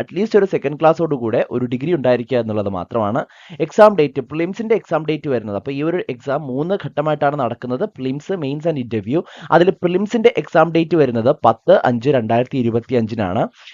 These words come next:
കൺഫർമേഷൻ കൊടുക്കാനുള്ള അവസാന തീയതി പതിനൊന്ന് മൂന്ന് രണ്ടായിരത്തി ഇരുപത്തിയഞ്ചാണ്. ഈ മാർച്ച് പതിനൊന്ന് വരെ നിങ്ങൾക്ക് കൺഫർമേഷൻ കൊടുക്കാനായിട്ട് സാധിക്കും. അപ്പോൾ ഇനിയും കൺഫർമേഷൻ കൊടുത്തിട്ടില്ലാത്തവർ തീർച്ചയായിട്ടും എത്രയും പെട്ടെന്ന് തന്നെ ആ കൺഫർമേഷൻ കൊടുക്കേണ്ടതാണ്.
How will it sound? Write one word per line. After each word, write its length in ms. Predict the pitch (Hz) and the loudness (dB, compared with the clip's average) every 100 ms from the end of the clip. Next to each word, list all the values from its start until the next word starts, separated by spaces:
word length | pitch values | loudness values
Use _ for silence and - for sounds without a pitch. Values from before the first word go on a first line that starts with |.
| - | 2
കൺഫർമേഷൻ 500 | 156 156 185 190 208 | 4 4 2 0 0
കൊടുക്കാനുള്ള 500 | 196 170 156 160 156 | 2 2 6 6 8
അവസാന 380 | 143 123 - 147 | 6 6 2 2
തീയതി 320 | 135 131 123 160 | 2 -2 -2 0
പതിനൊന്ന് 380 | 127 123 147 180 | 2 2 2 0
മൂന്ന് 280 | 147 123 147 | 0 0 2
രണ്ടായിരത്തി 420 | 123 120 120 139 | 2 2 0 -2
ഇരുപത്തിയഞ്ചാണ്. 680 | 117 113 - 123 123 113 95 | -4 -4 -2 -2 2 0 0
ഈ 240 | - 139 180 - | -4 -4 -6 -6
മാർച്ച് 560 | 117 110 120 139 202 - - | 0 2 2 2 0 0 0
പതിനൊന്ന് 340 | 120 147 185 | 0 0 2
വരെ 280 | 185 120 156 | 2 4 2
നിങ്ങൾക്ക് 280 | 123 117 113 | -2 -6 -4
കൺഫർമേഷൻ 480 | 131 117 127 135 147 | -4 -4 -4 -6 -4
കൊടുക്കാനായിട്ട് 540 | 127 113 113 117 113 120 | -4 -4 -4 -4 -4 -4
സാധിക്കും. 480 | 107 92 - - - - - | -6 -6 -6 -8 -10 -18 -18
അപ്പോൾ 260 | 175 - 214 | -2 6 6
ഇനിയും 240 | 190 208 170 | 6 4 2
കൺഫർമേഷൻ 440 | 151 160 165 170 | 2 0 -2 0
കൊടുത്തിട്ടില്ലാത്തവർ 1200 | 147 131 - _ _ 180 170 139 143 151 120 123 | 0 -2 -4 _ _ -2 0 4 4 4 2 2
തീർച്ചയായിട്ടും 540 | 127 131 147 135 120 - _ - | 0 0 2 2 2 -6 _ -4
എത്രയും 340 | 120 - 208 220 | -4 4 6 6
പെട്ടെന്ന് 280 | 151 151 | 2 0
തന്നെ 160 | 131 131 | 0 0
ആ 40 | |
കൺഫർമേഷൻ 540 | 127 123 117 127 117 170 | -2 -4 -4 -4 -6 -6
കൊടുക്കേണ്ടതാണ്. 600 | 190 143 160 135 98 | -4 0 0 2 0